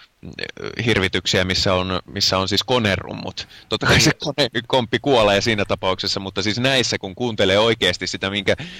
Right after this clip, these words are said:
määrän drivea se saa niiden, ö, komppien taakse, niin, ö, esimerkiksi mä en... Siis sinänsä, okei, kulkee valitsemallaan tiellä ja kaikki, kaikki kunnia hänelle siitä, mutta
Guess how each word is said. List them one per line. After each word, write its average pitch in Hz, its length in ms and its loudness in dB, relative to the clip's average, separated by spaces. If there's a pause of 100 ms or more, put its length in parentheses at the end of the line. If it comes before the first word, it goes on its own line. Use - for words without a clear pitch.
(160)
määrän 107 300 0
drivea 113 520 4
se 82 140 -6
saa 87 400 0
niiden, 87 380 -6 (480)
ö, 95 180 2
komppien 98 460 -2
taakse, 92 340 0
niin, 90 240 -2
ö, 87 220 -2 (460)
esimerkiksi 98 460 0
mä 110 140 2
en... 104 140 -2 (580)
Siis 127 180 2
sinänsä, 139 540 4 (160)
okei, 107 520 2 (1000)
kulkee 117 400 2
valitsemallaan 104 640 0
tiellä 104 340 2
ja 92 260 4 (100)
kaikki, 98 420 -2 (160)
kaikki 107 240 -2
kunnia 98 340 -4
hänelle 101 280 2
siitä, - 340 2
mutta 92 220 -4